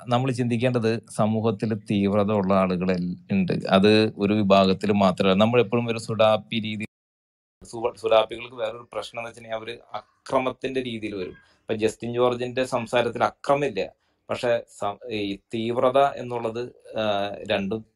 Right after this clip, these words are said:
തുല്യതയാണ്. പക്ഷെ അത്, അപ്പൊ അത് രണ്ടിനും നമ്മള് ഒരു രീതിയിൽ തന്നെ കാണാം. ഞാനത് അതിനുശേഷം എനിക്ക് തോന്നി, കാരണം വെച്ചിട്ടുണ്ടെങ്കിൽ യേശു ക്രിസ്തു പറഞ്ഞൊരു കാര്യമുണ്ട്, ആദ്യം നമ്മുടെ, നമ്മുടെ കണ്ണിലെ ഈ പറയുന്ന, ഏ, ഈ കരട് കളഞ്ഞിട്ട് വേണം മറ്റുള്ളവരുടെ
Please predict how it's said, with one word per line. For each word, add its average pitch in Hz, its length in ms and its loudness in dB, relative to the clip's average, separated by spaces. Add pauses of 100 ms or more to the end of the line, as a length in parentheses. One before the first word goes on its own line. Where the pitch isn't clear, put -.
(160)
തുല്യതയാണ്. 95 580 -2 (520)
പക്ഷെ 107 180 0
അത്, 107 220 4
അപ്പൊ 123 180 -4
അത് 123 80 2
രണ്ടിനും 117 420 -4
നമ്മള് 123 500 -6
ഒരു 110 240 -4
രീതിയിൽ 113 340 -6
തന്നെ 110 240 -4
കാണാം. 101 200 -2
ഞാനത് 127 600 -6 (320)
അതിനുശേഷം 123 480 -2
എനിക്ക് 127 220 -8
തോന്നി, 117 220 -8
കാരണം 104 200 -4
വെച്ചിട്ടുണ്ടെങ്കിൽ 113 440 -12
യേശു 104 360 -8
ക്രിസ്തു 110 360 -12
പറഞ്ഞൊരു 110 440 -4
കാര്യമുണ്ട്, 98 400 -4 (140)
ആദ്യം 104 460 -2
നമ്മുടെ, 117 320 -8 (580)
നമ്മുടെ 107 480 2 (120)
കണ്ണിലെ 104 580 0 (540)
ഈ 101 140 -4
പറയുന്ന, 104 380 0 (240)
ഏ, 101 160 -4
ഈ 98 180 -8 (120)
കരട് 104 300 4
കളഞ്ഞിട്ട് 107 400 2
വേണം 101 280 -6
മറ്റുള്ളവരുടെ 101 840 -4